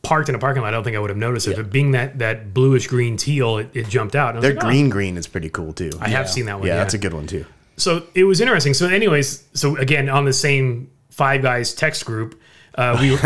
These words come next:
Speaker 1: we were
Speaker 2: <laughs>
Speaker 1: chatting about that. And then somebody was like, "Oh," but it was, it came down to, like, oh, Ryan said he, he wanted a Rivian, but then he went with a four runner 'cause he
Speaker 2: Yeah.
Speaker 1: couldn't convince himself to spend seventy K.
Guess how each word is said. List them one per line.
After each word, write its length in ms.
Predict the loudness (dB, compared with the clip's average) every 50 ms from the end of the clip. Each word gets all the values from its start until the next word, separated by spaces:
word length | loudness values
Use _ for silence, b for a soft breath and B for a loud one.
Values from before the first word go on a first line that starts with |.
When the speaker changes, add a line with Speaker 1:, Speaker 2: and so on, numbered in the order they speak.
| 2 2
Speaker 1:
we 80 | 4 4
were 120 | 4 4 2
Speaker 2:
<laughs> 20 |
Speaker 1:
chatting 320 | 2 2 2 2 2 2
about 220 | 2 0 0 0 2
that. 380 | 2 2 2 2 -2 -4 -6 -14 _ _ _ _ _ _ _ _ _ -2
And 180 | 0 2 4
then 500 | 4 4 4 4 4 4 4 2 0 0 -2
somebody 260 | -2 0 2 2 2
was 100 | 4 4
like, 180 | 2 2 0 0
"Oh," 320 | 0 2 2 4 2 2 0
but 260 | -2 -4 -4 -4 -6 -14 _ -2
it 120 | 0 2 2
was, 180 | 2 2 0
it 60 | -2
came 200 | 0 0 0 2
down 160 | 2 2 2 4
to, 60 | 4 4
like, 260 | 4 2 0 -4 -18 _ _ -6 -4
oh, 140 | -2 -2 -2 -4 -2
Ryan 340 | 2 2 4 4 4 2 0
said 220 | 0 0 0 0 0
he, 200 | 0 0 0 -2 -2
he 140 | 0 2 2
wanted 280 | 4 4 4 2 2 2
a 20 |
Rivian, 440 | 2 2 0 0 0 -2 -2 -2 0
but 200 | -2 -2 0 0
then 120 | 0 2
he 80 | 4 4
went 220 | 2 2 0 -2
with 140 | -6 -6 -4
a 120 | -4 -4
four 320 | -6 -6 0 2 2 4 4 2
runner 180 | 2 0 0
'cause 140 | 0 0 0
he 80 | 0 0
Speaker 2:
Yeah. 40 |
Speaker 1:
couldn't 260 | 0 2 0 0 0 -2 B B B B B B B -2
convince 340 | 0 2 4 4 2 2 2
himself 320 | 0 0 2 2 0 0
to 80 | 0 -2
spend 380 | -2 0 0 0 0 0 0 -2
seventy 400 | 0 2 2 2 2 2 0 -2
K. 580 | -4 -2 -2 0 0 2 2 0 -2 -2 -4